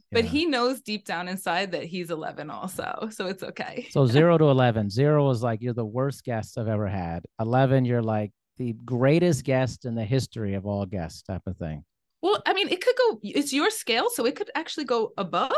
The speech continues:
Speaker 1: eleven. I'm just telling you that, you know, eleven is where eleven is for me. You know, we're looking at my, my scale. So you get to choose whatever number
Speaker 2: Gonna
Speaker 1: you
Speaker 2: be
Speaker 1: want
Speaker 2: honest.
Speaker 1: it to be.
Speaker 2: I'm gonna give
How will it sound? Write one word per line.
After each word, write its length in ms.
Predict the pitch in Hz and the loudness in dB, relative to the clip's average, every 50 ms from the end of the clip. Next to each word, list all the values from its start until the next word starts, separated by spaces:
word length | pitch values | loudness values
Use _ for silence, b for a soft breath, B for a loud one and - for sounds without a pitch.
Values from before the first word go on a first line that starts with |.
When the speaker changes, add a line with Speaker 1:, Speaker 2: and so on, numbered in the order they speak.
| - - - | -4 -4 -4
Speaker 1:
eleven. 460 | 220 196 165 160 151 156 170 170 208 | -4 -4 -4 -4 -4 -4 -4 -4 -2
I'm 220 | 285 - 220 254 294 | -2 -2 -2 -4 -4
just 160 | 320 - - | -6 -6 -4
telling 240 | 294 262 247 233 226 | -4 -2 -2 -2 -4
you 100 | 208 190 | -4 -2
that, 300 | 180 165 160 - - - | -2 -2 -4 -4 -6 -6
you 120 | 214 196 | -4 -4
know, 200 | 185 165 160 147 | -2 -2 -2 -2
eleven 420 | - 190 196 196 208 202 214 202 | -2 -2 0 0 0 -2 -2 -4
is 180 | 190 190 185 170 | -4 -6 -8 -6
where 240 | 170 208 208 214 214 | -4 -2 0 0 0
eleven 300 | 214 214 202 208 220 202 | 0 0 0 -2 -2 -4
is 160 | 202 190 - - | -4 -6 -8 -10
for 120 | - 190 | -10 -10
me. 340 | 180 180 202 196 147 - 143 156 | -6 -4 -4 -6 -6 -8 -8 -8
You 100 | 202 180 | -2 0
know, 100 | 190 190 | 2 2
we're 120 | 180 208 | 4 2
looking 260 | 196 202 214 208 196 | 2 2 0 -2 -4
at 100 | 180 151 | -6 -6
my, 180 | - 131 165 175 | -8 -8 -8 -8
my 260 | 175 185 180 185 190 | -6 -6 -4 -4 -6
scale. 360 | 190 - - 175 - - - - - | -6 -6 -8 -10 -10 -8 -10 -6 -4
So 80 | 214 | -2
you 180 | 214 214 247 294 | -2 0 0 0
get 200 | 311 415 415 - | 0 -2 -2 -4
to 80 | 330 | -6
choose 340 | - - - 277 254 254 240 | -8 -6 -6 -6 -6 -4 -4
whatever 280 | 233 220 220 214 220 220 | -4 -4 -4 -4 -2 -2
number 180 | 214 220 220 | -2 0 0
Speaker 2:
Gonna 80 | - 220 | 2 2
Speaker 1:
you 60 | 208 | 4
Speaker 2:
be 100 | 147 139 | 4 4
Speaker 1:
want 180 | 131 131 127 113 | 4 4 4 2
Speaker 2:
honest. 140 | 104 98 - | 0 0 -2
Speaker 1:
it 20 | |
to 60 | - | -4
be. 120 | - - - _ - | -4 -8 -12 _ -10
Speaker 2:
I'm 160 | 110 127 139 | -6 -4 -2
gonna 180 | 143 151 151 143 | 0 0 0 0
give 340 | 131 139 139 135 131 117 | 2 2 2 2 2 0